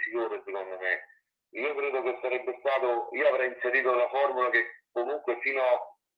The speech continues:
almeno fino alla quarta si andava a fare i playoff, allora forse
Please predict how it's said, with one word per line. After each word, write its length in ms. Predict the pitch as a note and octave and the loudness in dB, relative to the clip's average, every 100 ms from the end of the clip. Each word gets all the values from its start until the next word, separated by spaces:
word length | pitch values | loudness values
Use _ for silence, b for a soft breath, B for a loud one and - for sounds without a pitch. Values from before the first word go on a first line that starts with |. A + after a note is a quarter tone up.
| - | -6
almeno 380 | A#2 D#3 E3+ C#3+ | -2 0 0 0
fino 160 | C#3+ C#3 | 0 2
alla 160 | C3+ | 2
quarta 360 | C#3 D#3 - B2 | 4 4 4 0
si 60 | |
andava 260 | A#2+ A#2 A#2 | -2 0 0
a 80 | - | 0
fare 180 | A2+ A2 | 2 4
i 40 | |
playoff, 400 | G#2+ G#2+ F#2+ - | 4 0 0 0
allora 300 | G#2+ D3+ D#3 | 0 2 0
forse 600 | - - - - - - | 0 -4 -4 2 4 2